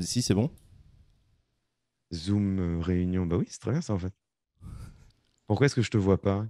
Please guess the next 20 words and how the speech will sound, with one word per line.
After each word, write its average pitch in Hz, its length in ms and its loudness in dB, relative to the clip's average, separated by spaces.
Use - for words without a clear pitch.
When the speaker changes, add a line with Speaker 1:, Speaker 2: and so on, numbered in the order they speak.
Speaker 2:
Qu'est-ce - 180 -20
que - 60 -20
c'est - 80 -20
ce - 100 -20
bordel ? 82 440 -8
Attends. 87 300 -6
Attends. 85 320 -4
Speaker 1:
<laughs> - 460 -2
T'as 202 140 4
mis, 147 100 2
par 139 120 4
contre, 170 160 2
là, 131 60 4
t'as 123 100 4
mis 127 80 4
une 135 80 4
fenêtre 156 240 2
devant 135 160 4
ta 131 100 2
tête. - 340 -2